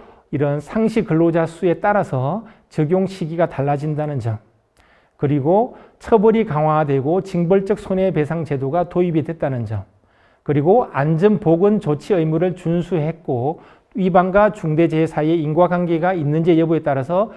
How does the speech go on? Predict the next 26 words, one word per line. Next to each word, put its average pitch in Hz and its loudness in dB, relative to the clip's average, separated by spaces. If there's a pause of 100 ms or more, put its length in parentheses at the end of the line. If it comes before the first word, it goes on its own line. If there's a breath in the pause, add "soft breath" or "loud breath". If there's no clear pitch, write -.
(200 loud breath)
법이 160 2
적용되느냐, 139 -2
처벌이 180 0
되느냐 131 -4
이게 143 -6
달라질 139 -4
수 - -12
있다는 143 -6
점, 113 -8 (600 soft breath)
그리고 156 0
도급 196 2
용역 170 2
위탁의 190 -2
경우에도 156 -2 (280 loud breath)
적용이 170 0
되는 151 -2
상황이 151 -4
벌어질 156 0
수도 147 -8
있다는 135 -4
점, 110 -4 (600 soft breath)
그리고 139 -4
해외 214 -2
사업장도 156 -2
경우에 151 0
따라서는 151 -2